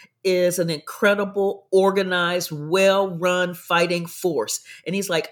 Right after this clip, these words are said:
"I want them. I want them, and I will treat them equal to white men in the army.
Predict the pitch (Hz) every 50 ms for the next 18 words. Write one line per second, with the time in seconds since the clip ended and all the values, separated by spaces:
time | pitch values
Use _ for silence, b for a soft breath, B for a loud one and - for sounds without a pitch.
0 | - - 180 180 185 196 190 175 139 151 165 175 170 170 165 156 - - _ _
1 | - 127 127 165 165 143 127 113 - _ _ b b b b b - - - -
2 | 190 190 196 185 147 156 170 175 170 170 170 - - 190 185 180 185 185 185 B
3 | B B 180 175 175 _ 185 196 202 202 214 202 190 196 190 190 185 190 - -
4 | - - - 247 254 254 247 - - 180 175 160 156 151 156 b b b b b
5 | _ _ _ - 254 254 247 - - 170 160 151 156 - _ - - 190 170 165
6 | 156 170 175 175 175 - - 156 165 160 151 143 139 139 - _ 160 160 156 156
7 | 151 160 151 - - 147 143 143 131 127 123 104 - -